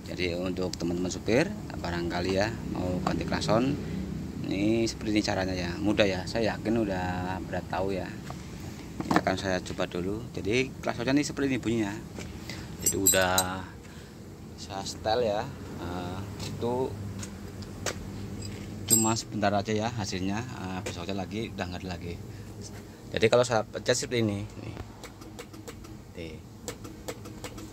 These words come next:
Jadi cuman bunyi cetung-cetung doang ya nih. Kalau mau nyetel tuh bisa ya. Di, jadi di belakang tuh ada baut ya,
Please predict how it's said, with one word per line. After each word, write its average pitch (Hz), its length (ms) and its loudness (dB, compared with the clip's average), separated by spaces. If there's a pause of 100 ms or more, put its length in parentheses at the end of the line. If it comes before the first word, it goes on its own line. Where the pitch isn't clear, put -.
(320)
Jadi 92 120 -2 (120)
cuman 131 160 4
bunyi 113 240 4 (1300)
cetung-cetung 139 560 4
doang 120 160 8
ya 117 80 4
nih. 95 240 -2 (2750)
Kalau 110 160 8
mau 147 160 8
nyetel 175 240 4
tuh 190 80 2
bisa 135 240 6
ya. 117 240 6
Di, 104 240 6
jadi 95 160 0
di 123 160 0
belakang 98 320 4
tuh 127 80 4
ada 92 560 0 (1300)
baut 95 240 2
ya, 107 160 8